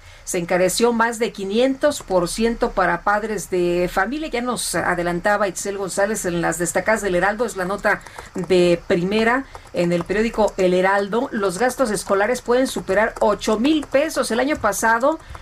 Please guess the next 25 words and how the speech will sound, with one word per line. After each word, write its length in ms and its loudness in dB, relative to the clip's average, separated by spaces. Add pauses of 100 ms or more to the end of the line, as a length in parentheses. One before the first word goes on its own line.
fueron 400 2
de 180 2
mil 220 0
quinientos 500 0
pesos 320 -2
en 140 2
promedio 520 2
y 100 2
a 80 0
pesar 280 0
de 80 0
que 120 -4
casi 340 -2
la 140 0
totalidad 500 0
de 80 -2
las 200 -2
clases 340 -2
serán 360 0
en 240 -4
línea, 380 0
según 340 -2
un 100 -2
sondeo 460 0
realizado 680 2